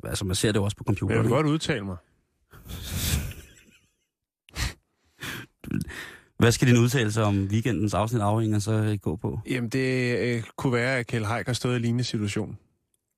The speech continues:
Speaker 2: omkring arven for sin mor. Det er ligesom den pangdang, jeg kan hive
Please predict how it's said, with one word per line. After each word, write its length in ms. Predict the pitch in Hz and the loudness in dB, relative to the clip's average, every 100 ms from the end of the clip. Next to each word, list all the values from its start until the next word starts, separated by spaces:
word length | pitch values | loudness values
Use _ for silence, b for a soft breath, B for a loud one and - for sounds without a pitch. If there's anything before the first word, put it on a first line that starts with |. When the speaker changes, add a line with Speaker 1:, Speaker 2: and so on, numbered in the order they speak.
| _ _ _ - | _ _ _ -4
Speaker 2:
omkring 300 | 110 - 104 | -2 0 -2
arven 220 | 98 101 | -2 -4
for 120 | - | -2
sin 140 | 110 107 | 0 0
mor. 280 | 104 107 - _ _ _ _ _ _ _ _ _ _ _ _ _ | 0 -2 -6 _ _ _ _ _ _ _ _ _ _ _ _ _
Det 60 | - | 2
er 60 | |
ligesom 220 | 113 107 104 | 2 2 0
den 180 | - | -2
pangdang, 500 | - 101 98 101 107 | -2 -2 0 -2 0
jeg 120 | 104 - | -2 0
kan 120 | 104 | 2
hive 240 | 107 98 | 2 0